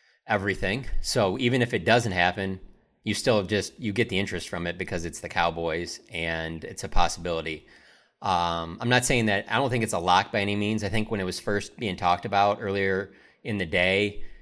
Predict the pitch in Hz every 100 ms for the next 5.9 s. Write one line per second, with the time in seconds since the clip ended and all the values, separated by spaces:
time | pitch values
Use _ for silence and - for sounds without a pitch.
0 | - 104 98 92 104 95 98 92 101 98
1 | 90 - 98 107 92 98 90 98 92 90
2 | 85 87 90 90 90 92 90 90 90 90
3 | 92 87 - 85 98 90 90 90 85 95
4 | 90 85 90 87 87 87 - - - _
5 | 104 92 92 92 92 92 92 90